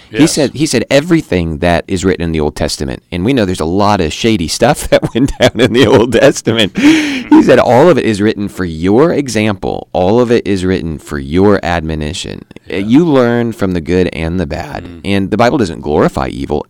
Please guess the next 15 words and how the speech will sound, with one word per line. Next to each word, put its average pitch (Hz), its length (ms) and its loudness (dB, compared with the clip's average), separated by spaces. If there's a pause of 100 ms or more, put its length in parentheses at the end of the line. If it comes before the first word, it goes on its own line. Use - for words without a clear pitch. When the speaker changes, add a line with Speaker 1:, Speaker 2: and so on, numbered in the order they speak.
Speaker 1:
ever, 107 520 -6 (340)
Speaker 2:
Mm. 101 100 -18
Speaker 1:
but 104 100 -2
it 82 140 -6
does 123 260 2
glorify 82 840 0 (380)
what 87 220 -2
God 78 320 -2
says 90 540 0
is 87 200 -8
true 90 560 0
about 78 560 0
good 69 160 -2
and 62 140 -6
evil. 50 360 -12